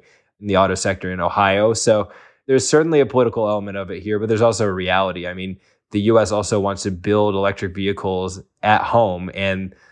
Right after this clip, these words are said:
the manufacturing capacity is still building up. I mean, if you were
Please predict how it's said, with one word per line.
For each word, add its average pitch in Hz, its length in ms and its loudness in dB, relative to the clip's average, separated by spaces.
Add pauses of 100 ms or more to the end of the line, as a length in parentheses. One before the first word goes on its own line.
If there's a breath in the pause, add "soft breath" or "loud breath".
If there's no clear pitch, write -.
(160 soft breath)
the 104 80 -2
manufacturing 107 800 2
capacity 98 560 0
is 98 140 -2
still 101 400 0
building 92 420 -6
up. 113 340 0
I 87 60 -12
mean, 87 180 -10
if 90 200 -8
you 101 80 -4
were 95 320 -4